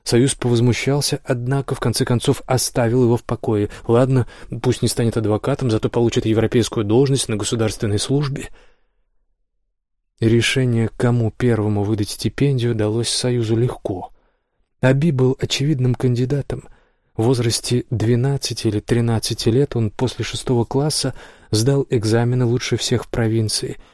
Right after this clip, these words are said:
после чего получил право учиться в одной из лучших средних школ Восточной Нигерии. Через пять лет с отличием сдал экзамены на получение аттестата зрелости по кембриджской программе,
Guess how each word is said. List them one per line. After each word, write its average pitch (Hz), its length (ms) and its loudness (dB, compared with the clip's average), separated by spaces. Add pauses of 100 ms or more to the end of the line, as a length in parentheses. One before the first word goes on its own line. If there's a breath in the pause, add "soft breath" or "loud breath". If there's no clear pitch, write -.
(280 soft breath)
после 117 260 2
чего 127 300 0
получил 117 440 2
право 120 340 0
учиться 107 420 -2
в - 20 2
одной 113 240 2
из 104 180 -2
лучших 120 400 2
средних 110 380 0
школ 120 300 0
Восточной 113 460 -2
Нигерии. 101 600 -4 (800)
Через 113 360 2
пять 123 260 0
лет 117 160 2
с - 60 -2
отличием 110 460 0
сдал 107 280 0
экзамены 107 440 0
на 107 80 2
получение 104 480 0
аттестата - 400 -2
зрелости 107 500 0
по - 160 -4
кембриджской 101 580 -2
программе, 107 680 -2